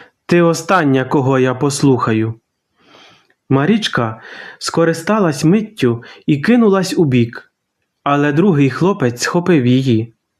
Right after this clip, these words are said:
Олена зреагувала миттєво, підійшла і з такою силою вдарила його ліктем у ребра, що той зігнувся.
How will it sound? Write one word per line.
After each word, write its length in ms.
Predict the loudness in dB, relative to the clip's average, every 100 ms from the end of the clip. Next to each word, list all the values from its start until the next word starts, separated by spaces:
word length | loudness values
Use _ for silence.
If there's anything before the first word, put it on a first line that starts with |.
| _ _ -20 -16 -16 -8 -2
Олена 520 | 0 2 0 -2 -2
зреагувала 840 | 0 0 0 0 0 2 0 2
миттєво, 720 | 2 0 0 0 0 0 -4 -10 _ _ _ _
підійшла 720 | -4 0 2 0 0 -2 -2 -8 -16 -6
і 60 | -4
з 100 | -2
такою 440 | -2 0 0 2
силою 500 | 0 2 2 4 2
вдарила 520 | 2 0 0 0 0 0
його 300 | 0 2 0
ліктем 500 | 0 -2 -4 -2 0
у 120 | 0
ребра, 500 | 0 -2 -2 -6 -8 -16 -20 -14
що 280 | -10 -4 -2
той 240 | 0 0
зігнувся. 720 | 2 2 4 2 0 -4 -6